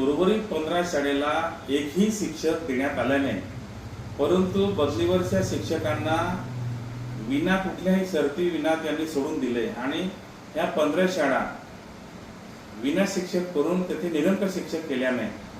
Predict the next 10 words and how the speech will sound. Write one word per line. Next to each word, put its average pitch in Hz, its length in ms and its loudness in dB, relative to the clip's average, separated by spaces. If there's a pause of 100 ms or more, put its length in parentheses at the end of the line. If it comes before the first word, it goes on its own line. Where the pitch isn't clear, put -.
(260)
दिनांक 185 680 2
तेरा 165 540 2
नऊ 170 220 0
दोन 165 140 -2
हजार 156 200 0
पंचवीस 151 680 0
वार 160 440 0
शनिवारपासून 165 840 0
ह्या 165 160 0 (140)
शाळा 151 400 0